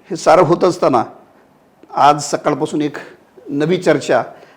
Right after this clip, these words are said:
या मतदारसंघासंदर्भात सुरू झाली आणि त्यामुळं हा मतदारसंघसुद्धा खूप चर्चेत आला.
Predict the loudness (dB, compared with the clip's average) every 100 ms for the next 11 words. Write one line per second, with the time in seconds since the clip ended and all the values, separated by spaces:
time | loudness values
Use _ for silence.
0 | _ -4 -2 -2 2 0 0 -4 -4 -4
1 | -4 -4 -4 -4 0 0 0 -2 -4 -14
2 | _ _ -6 -2 -2 -2 -4 0 0 0
3 | -2 -2 -4 -8 -10 -14 -2 -2 0 -2
4 | -2 -4